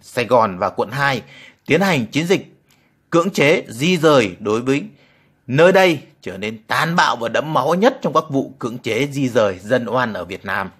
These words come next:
Chiến dịch trên kéo dài trong nhiều năm trời đã dẫn đến nhiều cái chết của dân oan Thủ Thiêm, nhưng lại tuyệt đối không được bất cứ cơ quan chức năng nào tiết lộ và cũng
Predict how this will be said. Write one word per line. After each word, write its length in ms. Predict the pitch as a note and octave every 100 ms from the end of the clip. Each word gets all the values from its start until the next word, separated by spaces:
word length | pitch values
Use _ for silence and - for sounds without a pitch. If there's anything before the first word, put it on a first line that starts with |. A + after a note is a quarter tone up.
| _ _ _ _ _ _ _ _ _ _ _ - - C3+
Chiến 140 | - F#3
dịch 120 | F3 -
trên 280 | E3+ E3 C3+ -
kéo 180 | A#2+ D3
dài 220 | D3 A2
trong 220 | A2 A2
nhiều 180 | A#2 B2+
năm 160 | C#3 C3+
trời 300 | D3+ B2 F#2+ -
đã 160 | - G#2
dẫn 280 | A2+ B2+
đến 280 | B2+ A2+ A#3 - _ _ -
nhiều 300 | B2+ D#3 D#3
cái 140 | E3+ F3+
chết 320 | G#3 A3 -
của 140 | F#2+
dân 180 | F2 B2+
oan 240 | C3 C3+ A2
Thủ 180 | G2+
Thiêm, 300 | F#2+ D#3 D#3+ B2+ - - -
nhưng 240 | D3 E3+
lại 200 | D#3 A#2+ -
tuyệt 220 | D#3 D3+ F#3
đối 300 | C3 D#3+ - _ _ _ -
không 300 | - G#3+ F#3+
được 200 | C#3 -
bất 200 | - -
cứ 160 | D#3 D#3+
cơ 100 | D#3+
quan 240 | D#3 C#3+
chức 120 | -
năng 240 | D#3 C#3 C3
nào 200 | G#2+ F2+
tiết 200 | D#3+ E3
lộ 260 | C#3 -
và 200 | A2 F#2+
cũng 180 | - G2